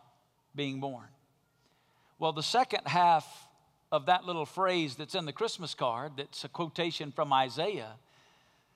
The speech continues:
speaks about something very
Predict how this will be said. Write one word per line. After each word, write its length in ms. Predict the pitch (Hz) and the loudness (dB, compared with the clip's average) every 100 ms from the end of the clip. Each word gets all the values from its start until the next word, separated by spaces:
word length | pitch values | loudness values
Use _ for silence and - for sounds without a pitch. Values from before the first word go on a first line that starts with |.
| _ _ _ | _ _ _
speaks 460 | - - 190 180 185 | -8 -4 -2 -2 -2
about 320 | 165 156 - | 2 2 2
something 680 | - 165 - 139 127 120 120 _ _ _ _ _ | 0 -2 -2 -6 -6 -10 -14 _ _ _ _ _
very 520 | 120 160 143 127 120 | -2 0 2 -2 -8